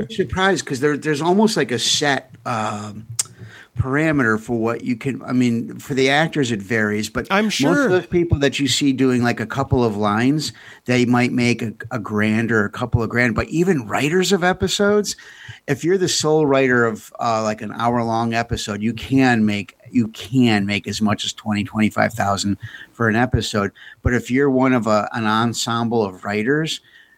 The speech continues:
Speaker 2: you might
Speaker 1: Yeah.
Speaker 2: be making three, four, five thousand dollars per show.
Speaker 1: And that's a lot of hours of work.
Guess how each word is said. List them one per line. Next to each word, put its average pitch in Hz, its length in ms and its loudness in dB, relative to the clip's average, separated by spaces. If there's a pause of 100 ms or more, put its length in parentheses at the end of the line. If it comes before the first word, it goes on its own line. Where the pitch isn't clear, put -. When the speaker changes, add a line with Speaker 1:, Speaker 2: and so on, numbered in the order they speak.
Speaker 2:
you 120 180 0
might 147 180 2
Speaker 1:
Yeah. 147 140 2
Speaker 2:
be 117 60 0
making 120 300 0
three, 127 300 -4
four, 123 320 0
five 113 340 0
thousand 107 380 0
dollars 107 420 0
per 113 360 -2
show. 110 540 0
Speaker 1:
And 165 120 0
that's 175 180 0
a 165 60 2
lot 156 180 2
of 151 100 0
hours 139 360 2
of 113 80 -2
work. 131 380 -4